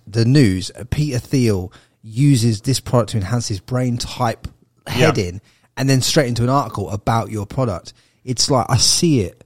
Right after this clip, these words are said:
Speaker 2: Yeah.
Speaker 1: so many times. I see it so many times done badly, but when it's done well,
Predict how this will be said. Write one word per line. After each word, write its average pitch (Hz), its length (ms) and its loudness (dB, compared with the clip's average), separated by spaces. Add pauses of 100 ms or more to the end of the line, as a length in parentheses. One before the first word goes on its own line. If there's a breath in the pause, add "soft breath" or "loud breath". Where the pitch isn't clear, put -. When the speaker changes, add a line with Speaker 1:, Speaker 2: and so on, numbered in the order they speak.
(140)
Speaker 2:
Yeah. 107 280 0
Speaker 1:
so 151 340 4
many 139 100 4
times. 120 200 -2
I 117 40 -4
see 160 180 0
it 156 120 -6
so 147 120 -2
many 139 100 -4
times 120 240 -6
done 113 220 -4
badly, 110 380 -4
but 110 240 -10
when 139 160 -2
it's 143 140 -6
done 127 380 -2
well, 98 440 -2